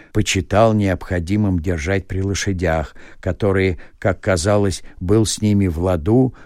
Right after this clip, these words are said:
гулял под их брюхами, как у себя дома. Потом Ноздрёв повёл их глядеть волчонка, бывшего на привязи.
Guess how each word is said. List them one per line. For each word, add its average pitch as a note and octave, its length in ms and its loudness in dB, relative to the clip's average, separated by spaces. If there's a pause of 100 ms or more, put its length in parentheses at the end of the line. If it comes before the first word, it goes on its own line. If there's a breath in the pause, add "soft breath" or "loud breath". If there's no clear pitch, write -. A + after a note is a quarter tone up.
(120 soft breath)
гулял G#2+ 380 4
под F#2 260 -4
их E2 220 -4
брюхами, B2 720 0 (200 loud breath)
как F#2+ 240 -2
у A2 40 0
себя F2 380 -2
дома. D2+ 440 -4 (360 soft breath)
Потом D3 360 2
Ноздрёв F2 460 -2
повёл E2+ 400 -2
их D#2 100 -4
глядеть D#2+ 540 -4
волчонка, G#2 840 -2 (220 loud breath)
бывшего G2 500 -2
на G2 140 0
привязи. F#2+ 720 -2